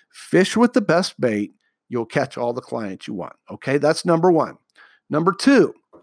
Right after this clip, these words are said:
fish in the best water. Fish in the best water. Now, having the perfect bait is one thing,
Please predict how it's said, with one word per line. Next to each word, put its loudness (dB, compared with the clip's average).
fish 0
in 4
the 4
best 0
water. -4
Fish -2
in -2
the 2
best 0
water. 0
Now, -8
having 0
the 2
perfect 0
bait 2
is -6
one 0
thing, -12